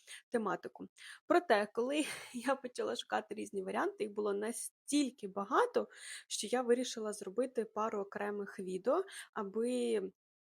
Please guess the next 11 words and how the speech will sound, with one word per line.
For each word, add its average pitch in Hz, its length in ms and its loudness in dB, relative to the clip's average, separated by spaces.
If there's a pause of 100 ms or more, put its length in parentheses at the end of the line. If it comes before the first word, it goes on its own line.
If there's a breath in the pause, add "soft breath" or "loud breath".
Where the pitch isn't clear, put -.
(380)
не 220 140 4
затягувати 214 680 0
там 190 180 -10
на 190 80 -2
сорок, 190 420 -4
на 180 120 -4
п'ятдесят 185 540 -6
хвилин 185 420 -6
одне 190 280 -4
довге 320 400 0
відео 269 380 0